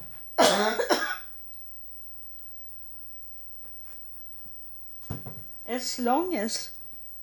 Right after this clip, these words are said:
the guest, hotel guest, is staying at the hotel, you don't go into their f-, refrigerator. That I learn from, uh, I work between the schools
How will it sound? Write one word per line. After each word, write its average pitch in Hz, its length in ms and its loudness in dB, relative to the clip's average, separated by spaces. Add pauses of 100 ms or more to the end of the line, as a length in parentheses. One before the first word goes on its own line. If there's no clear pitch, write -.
(500)
the 226 200 4
guest, 254 640 4
hotel 240 360 4
guest, 190 400 0
is 208 140 -4
staying 226 800 2
at - 300 -6
the 202 100 -2
hotel, 185 540 -4 (440)
you 277 220 2
don't 202 460 6
go 196 180 4
into 185 800 -2
their - 420 -4 (400)
f-, - 100 -10 (120)
refrigerator. 190 1120 -2 (240)
That 320 360 4
I 185 120 -2
learn 226 560 0 (680)
from, 185 320 4
uh, 165 260 0 (300)
I 202 380 2 (480)
work 262 600 6 (520)
between 240 600 6
the 196 200 4
schools 233 960 2